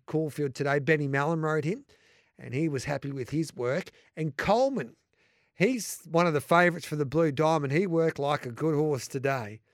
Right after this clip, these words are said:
Kieran Maher pointed it out to me when I interviewed him, and, and Benny Mallum said he'll be winning after that piece of work. So,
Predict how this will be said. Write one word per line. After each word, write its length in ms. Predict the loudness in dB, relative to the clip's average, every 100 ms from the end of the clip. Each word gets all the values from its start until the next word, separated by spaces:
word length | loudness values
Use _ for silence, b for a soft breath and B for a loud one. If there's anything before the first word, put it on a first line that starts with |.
| _ _ 0
Kieran 300 | 2 4 4
Maher 200 | 4 4
pointed 440 | 0 0 2 4
it 40 |
out 180 | 4 2
to 120 | -2
me 140 | -2 0
when 140 | 0
I 160 | 0 0
interviewed 380 | 0 -2 -2 0
him, 260 | 0 0
and, 180 | -2 -4
and 200 | -4 0
Benny 200 | 2 4
Mallum 380 | 4 4 4 0
said 220 | 0 0
he'll 100 | 2
be 140 | 2 2
winning 320 | 2 0 0
after 260 | -4 -6 -8
that 200 | -10 -6
piece 260 | -6 -6
of 60 | -6
work. 260 | -6 -6 -6
So, 200 | -6